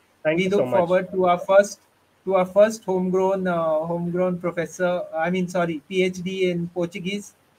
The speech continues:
Speaker 2: after Doctor Eufemiano Miranda.
Speaker 1: Yeah.
Speaker 2: No? And, and, uh,
Speaker 1: I
Speaker 2: yeah,
Speaker 1: think so.
Speaker 2: and, uh, Missus Selma was there. Missus Selma and, uh,
Speaker 1: Yes.
Speaker 2: Doctor Miranda has done the P H D and,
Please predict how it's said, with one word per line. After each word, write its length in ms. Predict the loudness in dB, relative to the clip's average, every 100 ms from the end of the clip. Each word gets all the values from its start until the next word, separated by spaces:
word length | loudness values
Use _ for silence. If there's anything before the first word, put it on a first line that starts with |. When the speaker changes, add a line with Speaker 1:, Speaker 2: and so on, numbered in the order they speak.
| _ _ _ _ 0
Speaker 2:
after 420 | 0 2 2 6
Doctor 340 | 8 8 6
Eufemiano 800 | 2 2 2 2 2 2 0 2
Miranda. 520 | 4 4 4 2 -2 -8 _ _ _ _ _ _ _ _ _ -14
Speaker 1:
Yeah. 200 | -12 -12 -14 _ _ _ _ _ _ _ -8
Speaker 2:
No? 320 | -2 -2 -2 -4
And, 340 | 0 2 0
and, 320 | -4 -4 -4 -2
uh, 120 | -2
Speaker 1:
I 60 | -2
Speaker 2:
yeah, 240 | -2 0
Speaker 1:
think 180 | -2 -4
so. 100 | -4
Speaker 2:
and, 220 | -4 -6
uh, 60 | -14 _ _ _ _ _ _ _ _
Missus 360 | -4 -2 -4 6
Selma 360 | 6 6 2
was 280 | 2 0 -2
there. 160 | -8 -8
Missus 260 | -10 -16
Selma 380 | -10 -10 -8 -8 -8
and, 260 | -8 -4
uh, 400 | -2 -2 -2 -6 -10 _ _ -10
Speaker 1:
Yes. 180 | -4
Speaker 2:
Doctor 240 | -4 -4 -4
Miranda 440 | 2 2 2 -2 -4
has 100 | -8
done 280 | -8 -8 -8
the 160 | -10 -14 _ _ _
P 100 | -10
H 80 | -10 -4
D 140 | 0
and, 280 | 0 0